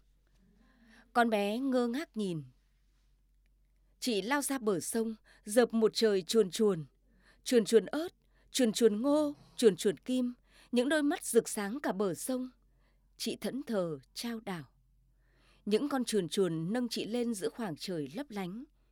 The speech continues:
Nhưng đỉnh trời đầy gió và mây vần vũ,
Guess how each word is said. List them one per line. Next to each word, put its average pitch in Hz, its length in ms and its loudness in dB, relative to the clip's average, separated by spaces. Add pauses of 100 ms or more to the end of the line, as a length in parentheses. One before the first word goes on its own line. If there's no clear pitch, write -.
(600)
Nhưng 226 400 4
đỉnh 196 180 4
trời 190 280 0
đầy 190 240 0
gió 185 460 -8 (200)
và 196 180 2
mây 254 240 0
vần 190 240 0
vũ, 185 280 -4